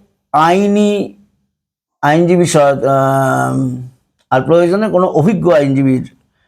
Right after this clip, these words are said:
আহ, অবশ্যই পরামর্শ নিয়ে সব কাজ করুন। শেষে call to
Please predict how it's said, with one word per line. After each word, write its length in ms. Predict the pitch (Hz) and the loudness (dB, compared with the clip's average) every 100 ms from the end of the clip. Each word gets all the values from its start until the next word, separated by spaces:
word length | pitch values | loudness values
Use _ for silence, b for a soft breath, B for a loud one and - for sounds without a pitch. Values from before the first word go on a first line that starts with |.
| _ _ _ | _ _ _
আহ, 120 | - 123 | -4 -2
অবশ্যই 340 | 127 139 143 139 | 0 0 0 0
পরামর্শ 360 | 135 135 139 - | 0 2 0 0
নিয়ে 220 | 131 131 | -2 0
সব 180 | 113 120 - | -2 -6 -6
কাজ 140 | 110 | -10
করুন। 260 | - 113 107 - _ _ _ _ _ _ _ | -10 -16 -18 -20 _ _ _ _ _ _ _
শেষে 220 | 143 139 180 | -2 0 2
call 200 | 160 160 | 2 0
to 60 | 156 | 0